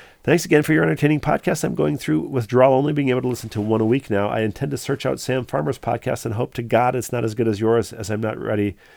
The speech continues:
yet ready to do this again. You're a faithful listener and reader of Steve's books, Phil, and Phil has a, a collection, a very impressive collection of beer coasters, I must say. And, and I think,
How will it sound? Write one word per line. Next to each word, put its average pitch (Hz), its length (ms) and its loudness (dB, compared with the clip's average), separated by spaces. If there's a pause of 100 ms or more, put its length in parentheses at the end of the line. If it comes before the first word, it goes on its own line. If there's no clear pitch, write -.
(380)
yet 107 220 2
ready 104 200 0
to - 120 -10
do 107 120 4
this 101 220 2
again. 110 400 4
You're 113 160 0
a 101 40 -4
faithful 131 340 0
listener 113 260 -4
and 107 260 -6
reader 147 200 -2
of 110 100 -6
Steve's 104 240 -6
books, - 300 -8 (320)
Phil, 80 340 0
and - 120 -4
Phil 165 200 -2
has 135 340 -2
a, 107 220 0 (440)
a 123 140 -4
collection, 123 760 -2 (520)
a 113 120 -6
very 269 320 -2
impressive 269 520 -4
collection 156 400 -2
of 101 100 -4
beer 165 180 4
coasters, 90 600 -4
I 104 80 -4
must 98 240 -6
say. 95 400 -4 (440)
And, 120 420 -2
and 120 500 -4
I 110 160 -4
think, - 640 -4